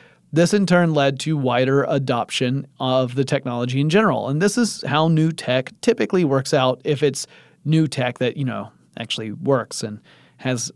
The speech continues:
an appeal to a cu-, customer base. The early versions are really expensive and sometimes prohibitively so for much of the intended market.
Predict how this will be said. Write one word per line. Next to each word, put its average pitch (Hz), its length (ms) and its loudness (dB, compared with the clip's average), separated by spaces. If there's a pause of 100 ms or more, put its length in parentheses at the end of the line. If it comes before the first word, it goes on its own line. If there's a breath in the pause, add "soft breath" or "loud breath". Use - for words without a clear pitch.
an 117 160 -6
appeal 110 600 -4
to 117 180 -6
a 107 60 -8
cu-, - 140 -10 (140)
customer 151 380 -2
base. - 320 -10 (420 loud breath)
The 147 140 2
early 170 240 6
versions 160 500 4
are 131 60 2
really 127 260 2
expensive 175 680 -2 (160)
and 127 240 -2
sometimes 135 340 -2
prohibitively 139 720 0
so 135 540 0
for 127 180 2
much 131 240 -2
of 139 80 0
the 131 100 2
intended 123 400 -4
market. 120 460 -4